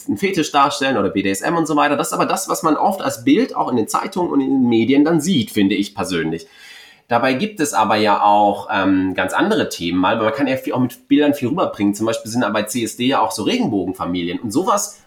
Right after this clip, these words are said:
hab ich persönlich jetzt noch nie wirklich in Medien gesehen. Und da ist immer die Frage, wie werden denn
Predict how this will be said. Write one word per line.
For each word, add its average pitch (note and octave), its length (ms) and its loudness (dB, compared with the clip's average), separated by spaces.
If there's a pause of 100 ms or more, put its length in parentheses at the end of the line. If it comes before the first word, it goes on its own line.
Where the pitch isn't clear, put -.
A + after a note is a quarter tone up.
(160)
hab - 200 -6
ich A2+ 140 -8
persönlich C#3+ 380 4
jetzt - 400 -8
noch G#2 300 0
nie B2 340 6
wirklich A2 260 -2
in A2 80 -2
Medien G#2+ 320 2
gesehen. A#2 300 2
Und - 100 0
da B2 60 2
ist A2+ 120 -2
immer C3 120 0
die A#2+ 80 -2
Frage, A#2 420 0
wie D3 160 -2
werden C#3 280 2
denn C3 200 2